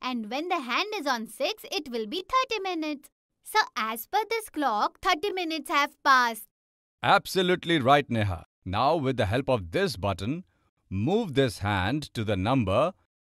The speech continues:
Speaker 2: when sixty minutes would have been completed.
Speaker 1: Sir, there are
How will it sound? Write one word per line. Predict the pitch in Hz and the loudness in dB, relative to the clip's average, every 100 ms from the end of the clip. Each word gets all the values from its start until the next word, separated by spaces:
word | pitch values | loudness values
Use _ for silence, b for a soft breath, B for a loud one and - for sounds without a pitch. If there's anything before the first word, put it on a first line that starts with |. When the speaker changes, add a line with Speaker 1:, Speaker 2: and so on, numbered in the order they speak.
| _ _ _ | _ _ _
Speaker 2:
when | 107 160 143 | 0 2 2
sixty | - 185 - | 0 -4 -2
minutes | 185 160 151 - | -2 0 -2 -4
would | 101 | -2
have | 107 98 | 0 0
been | 143 | 0
completed. | 160 196 202 143 90 78 _ _ _ | -2 -2 -2 -2 -4 -8 _ _ _
Speaker 1:
Sir, | - 330 370 427 | -12 -4 -4 -4
there | 277 226 214 | -6 -8 -2
are | 233 | -2